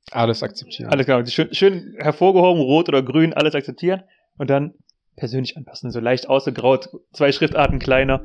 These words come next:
Speaker 1: Ja,
Speaker 2: So,
Speaker 1: ja,
Speaker 2: hey,
Speaker 1: das
Speaker 2: du, du
Speaker 1: ist,
Speaker 2: kannst ja das machen, aber mach
Speaker 1: das
Speaker 2: das
Speaker 1: ist,
Speaker 2: nicht.
Speaker 1: das, das ist, ich find, das ist auch eine ziemlich, ähm, elendige Vorgehensweise.
Speaker 2: Mhm, ich, find ich auch.
Speaker 1: Ja.
Speaker 2: Es gibt auch manche von denen, die es halt noch extra umständlich machen, wenn du diese, also es, kenn-,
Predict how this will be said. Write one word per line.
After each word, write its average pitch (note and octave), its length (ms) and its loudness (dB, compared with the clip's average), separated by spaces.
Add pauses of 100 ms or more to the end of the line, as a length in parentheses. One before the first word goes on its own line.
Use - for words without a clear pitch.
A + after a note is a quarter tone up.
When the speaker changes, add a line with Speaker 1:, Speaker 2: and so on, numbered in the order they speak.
(140)
Speaker 1:
Ja, A#2+ 240 4
Speaker 2:
So, A2+ 80 6
Speaker 1:
ja, A2 100 6
Speaker 2:
hey, B2+ 80 0
Speaker 1:
das A#2+ 120 -2
Speaker 2:
du, B2+ 60 -6
du A#2 60 -8
Speaker 1:
ist, C3 80 -6
Speaker 2:
kannst D3+ 160 0
ja D3 60 4
das B2+ 180 0
machen, B2 220 -8
aber A2+ 100 -8
mach A#2 60 -4
Speaker 1:
das A#2+ 100 -2
Speaker 2:
das A#2 80 -4
Speaker 1:
ist, - 60 -8
Speaker 2:
nicht. - 220 -12
Speaker 1:
das, C#3 220 -4
das C#3 200 -6
ist, C#3 180 -4
ich - 120 -14
find, E3 200 -4
das C#3+ 140 -4
ist - 120 -6
auch B2+ 140 -8
eine C3+ 80 -8
ziemlich, C#3+ 540 -6
ähm, B2 580 -4 (300)
elendige B2+ 440 -2
Vorgehensweise. G#2+ 800 -4
Speaker 2:
Mhm, B2+ 280 -6 (240)
ich, - 240 -18
find B2 140 -12
ich B2+ 100 -12
auch. A#2+ 180 -10 (400)
Speaker 1:
Ja. A2 180 -8 (400)
Speaker 2:
Es - 120 -10
gibt F3 140 -2
auch E3+ 200 -2
manche D3+ 400 -2
von C#3 220 -2
denen, D3 180 -2
die C#3 80 -2
es C3+ 140 -4
halt C3+ 120 2
noch C3 220 -2 (360)
extra - 340 -2
umständlich C3+ 520 -2
machen, B2 320 -4
wenn B2 120 0
du B2 100 -2
diese, A#2+ 360 0 (440)
also C#3 140 0
es, - 160 -10 (540)
kenn-, - 200 -14